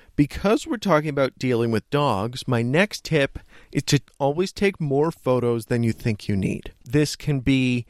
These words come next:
take a bunch of photos in a bunch of different positions. The other thing is because they are often fickle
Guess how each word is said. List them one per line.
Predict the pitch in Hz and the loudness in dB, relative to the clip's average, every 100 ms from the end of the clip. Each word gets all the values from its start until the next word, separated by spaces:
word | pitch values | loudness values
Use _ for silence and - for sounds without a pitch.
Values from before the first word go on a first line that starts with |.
| - - - - - | -14 -20 -20 -20 -8
take | - 151 147 - _ - | 0 2 0 -8 _ -2
a | 120 | -2
bunch | 107 131 160 175 | 0 0 0 -2
of | 160 | -6
photos | - 151 151 156 156 151 147 - - _ | -2 0 2 2 0 -2 -8 -12 -16 _
in | 147 139 127 123 117 | 0 2 2 0 -2
a | 127 | 0
bunch | 131 127 | 2 4
of | 131 117 | 2 2
different | 120 - 117 - | 0 2 0 -2
positions. | 117 104 107 - 180 330 - - - | -2 0 0 2 0 -2 -10 -8 -6
The | 131 - | -4 0
other | 147 156 | 0 -2
thing | 143 139 127 117 - - | -2 -2 0 -4 -8 -2
is | 131 | 0
because | 110 127 - - 143 131 127 - | 0 -4 -6 -4 0 2 0 -6
they | - 113 | -2 0
are | 110 - | 0 0
often | 127 127 147 113 107 - _ | 0 0 -2 0 -2 -6 _
fickle | - - 160 - 214 | -6 0 2 2 -4